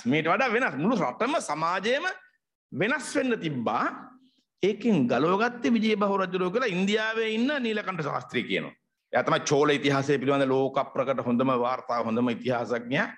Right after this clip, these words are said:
නීලකණ්ඨ ශාස්ත්‍රී. ඔහු කියනවා විජේබාහු රජුරෝ. ඇයි විජේබාහු රජුරෝ නොහිටියා නම් අර, අර අවුරුදු හැත්තඅට එහෙම අද දක්වාම එනවනේ.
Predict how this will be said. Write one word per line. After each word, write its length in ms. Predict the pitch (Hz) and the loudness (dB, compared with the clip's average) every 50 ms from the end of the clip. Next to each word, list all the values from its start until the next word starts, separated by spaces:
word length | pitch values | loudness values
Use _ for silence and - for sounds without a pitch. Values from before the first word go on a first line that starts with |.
| - - _ _ | -18 -20 _ _
නීලකණ්ඨ 420 | - - 147 143 135 127 120 101 | 0 2 2 2 2 2 0 2
ශාස්ත්‍රී. 420 | 110 98 87 - - - 82 - - | 2 0 0 -2 -6 -12 -10 -2 2
ඔහු 160 | 139 214 247 | 2 2 2
කියනවා 360 | - - 196 214 226 226 226 220 - - - - - _ _ | 2 2 2 2 4 2 0 0 -4 -14 -20 -20 -20 _ _
විජේබාහු 480 | - 151 156 165 165 160 160 151 143 135 | 0 2 2 2 2 4 4 4 4 2
රජුරෝ. 300 | 127 120 120 113 113 - | 2 0 0 -2 0 0
ඇයි 240 | 175 226 240 226 - - - - - - _ _ _ _ _ _ _ | 0 0 0 -2 -2 -4 -8 -14 -20 -20 _ _ _ _ _ _ _
විජේබාහු 380 | 156 165 202 208 202 214 208 208 | 2 4 4 6 6 4 4 4
රජුරෝ 420 | 208 202 190 180 190 185 190 180 | 4 2 2 2 2 4 4 4
නොහිටියා 420 | 165 156 156 165 175 175 196 208 240 | 4 4 2 2 2 2 0 0 2
නම් 140 | 269 262 | 0 0
අර, 120 | 240 233 233 220 202 170 143 139 147 160 - | 0 0 0 0 0 -2 -6 -6 -8 -8 -4
අර 160 | - 147 170 180 170 160 165 156 | -2 0 2 4 4 2 2 2
අවුරුදු 360 | 151 156 160 170 170 180 165 | 2 0 0 0 0 0 2
හැත්තඅට 420 | 156 151 156 - 180 175 190 - - - - - - - _ _ _ _ | 0 0 0 0 -2 -2 0 -2 -4 -4 -6 -10 -16 -20 _ _ _ _
එහෙම 300 | 180 170 175 196 220 226 | 0 0 2 2 2 2
අද 160 | 185 170 180 | 2 2 2
දක්වාම 380 | 185 208 208 208 233 233 214 | 2 2 2 2 0 0 2
එනවනේ. 440 | 185 208 269 339 - 359 349 285 - | 2 0 0 -2 -4 -6 -8 -8 -10